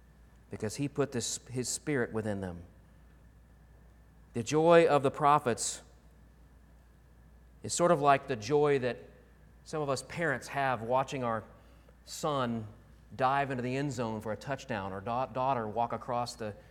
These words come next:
stage and receive her diploma. It's not what we've accomplished. We've done all the preparation work, but they get to sa-, have the joy of the touchdown or the graduation. We get to be the ones breaking the goal line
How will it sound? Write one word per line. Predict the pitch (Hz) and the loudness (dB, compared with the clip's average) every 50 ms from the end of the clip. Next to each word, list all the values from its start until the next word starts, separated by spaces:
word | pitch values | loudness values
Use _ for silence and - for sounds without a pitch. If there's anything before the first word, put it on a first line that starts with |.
| - - - - | -20 -20 -20 -20
stage | - - - - 131 127 123 120 107 104 | -18 -12 -6 -4 -4 -2 -2 -4 -6 -6
and | 107 107 | -8 -8
receive | 110 107 - - 135 127 113 | -8 -8 -8 -8 -8 -6 -6
her | 120 113 | -6 -6
diploma. | 104 101 - - - 131 127 110 95 87 - | -6 -8 -10 -8 -6 -6 -6 -6 -8 -8 -8
It's | 123 131 - - - | -8 -8 -8 -8 -4
not | 147 165 185 190 - - - - - - - - | 0 2 2 2 0 -2 -6 -20 -20 -18 -8 -2
what | 120 - - | -2 -2 0
we've | 120 151 175 196 156 | 0 -2 -2 0 0
accomplished. | 143 - - 151 160 156 - 107 101 - - | -2 0 2 2 2 2 2 0 -4 -4 -4
We've | 110 131 151 170 147 | -6 -4 -4 -4 0
done | 147 156 147 | 0 2 2
all | 147 147 147 | 2 2 2
the | 139 131 | 2 0
preparation | - 156 143 135 131 135 147 156 - 127 117 | 0 0 -2 0 0 -2 -2 -2 -2 -4 -4
work, | 107 107 104 107 - - - - - - - - - - | -4 -2 -2 -4 -6 -8 -16 -20 -20 -20 -20 -20 -12 -6
but | 110 120 101 107 104 | -6 -6 -6 -4 -2
they | 139 147 165 | 0 0 0
get | 151 151 147 | 0 0 -2
to | - 123 | -4 -4
sa-, | - - 135 123 107 | -6 -4 -4 -4 -4
have | 110 117 123 113 101 | -4 -4 -6 -6 -6
the | 113 104 | -6 -8
joy | 92 98 101 123 123 120 110 90 85 82 - - - - - - - - - - - - - - - - - | -8 -6 -4 -4 -2 -2 -2 -4 -6 -8 -14 -18 -20 -20 -20 -20 -20 -20 -20 -20 -20 -20 -20 -20 -16 -10 -8
of | 117 98 | -8 -6
the | - - | -6 -6
touchdown | - 139 135 135 - - 117 98 92 87 87 - - | -6 -6 -6 -6 -6 -6 -6 -6 -6 -8 -10 -12 -12
or | 101 107 | -12 -10
the | 98 101 | -10 -8
graduation. | 101 110 110 107 101 104 95 101 107 104 - - 82 80 82 - - - - - - - - - - - - - - - - - - - - - - - - - - - - - - - | -8 -8 -8 -8 -8 -8 -6 -6 -6 -6 -8 -10 -14 -16 -18 -20 -20 -20 -20 -20 -20 -20 -20 -20 -20 -20 -20 -20 -20 -20 -20 -20 -20 -20 -20 -20 -20 -20 -20 -20 -20 -20 -20 -20 -10 -2
We | 127 139 160 196 196 | 2 4 6 6 6
get | 196 190 - | 6 4 4
to | 165 | 4
be | 139 143 143 | 2 2 4
the | 135 127 | 4 2
ones | 117 127 127 123 117 113 101 | 2 4 2 2 2 0 0
breaking | 95 123 127 123 127 127 113 | 0 0 0 0 0 -4 -6
the | 110 | -6
goal | 101 117 117 120 120 | -4 -4 -4 -2 -2
line | 110 104 98 90 90 90 | -4 -4 -6 -8 -10 -12